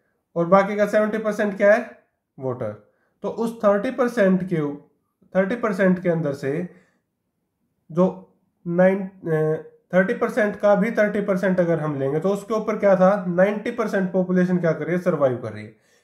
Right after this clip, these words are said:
क्यों कर रही है वो? क्योंकि उसकी जो क्लाइमेटिक कंडीशन है उस थर्टी परसेंट की, वो रहने लायक है। वहाँ पे ना तो कोई ज़्यादा डेंस फॉरेस्ट है, ना फिर कोई डेजर्ट है, ना ही वहाँ पे फ्लड का जो ज़्यादा खतरा रहता, ना तो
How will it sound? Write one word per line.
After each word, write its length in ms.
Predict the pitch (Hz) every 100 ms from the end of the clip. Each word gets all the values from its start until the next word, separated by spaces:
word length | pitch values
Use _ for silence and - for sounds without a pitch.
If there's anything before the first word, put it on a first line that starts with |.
| _ -
क्यों 160 | 247
कर 140 | 254 220
रही 100 | 202
है 60 |
वो? 460 | 180 202 196 - _
क्योंकि 240 | 233 240 262
उसकी 880 | 247 - _ _ _ _ _ 247 240 208
जो 140 | 240 233
क्लाइमेटिक 520 | 214 214 233 240 240
कंडीशन 440 | 233 190 185 180
है 60 | 170
उस 140 | 170 170
थर्टी 200 | 170 170
परसेंट 420 | 170 160 160 147
की, 400 | - 185 180 - _ _ _
वो 300 | 180 196 220
रहने 340 | 226 196 175 226
लायक 380 | 240 180 139 139
है। 340 | 127 104 - _ _ _ _
वहाँ 220 | 151 185 214
पे 120 | 220
ना 160 | 226
तो 120 | 226 226
कोई 200 | 226 208
ज़्यादा 360 | 196 196 202
डेंस 360 | 170 180 190 185
फॉरेस्ट 400 | 170 175 175 -
है, 340 | 190 185 - _ -
ना 140 | 202 208
फिर 180 | 226
कोई 260 | 220 214 226
डेजर्ट 500 | 156 143 127 120 110
है, 260 | 113 104 _ _ _ _ _ _ -
ना 140 | 180
ही 140 | 202 208
वहाँ 200 | 208 202
पे 240 | 202 196
फ्लड 320 | 196 202 196
का 100 | 190
जो 300 | 190 196 170
ज़्यादा 220 | 165 185 185
खतरा 280 | 170 170
रहता, 280 | 175 180 185
ना 180 | 185 190
तो 280 | 190 190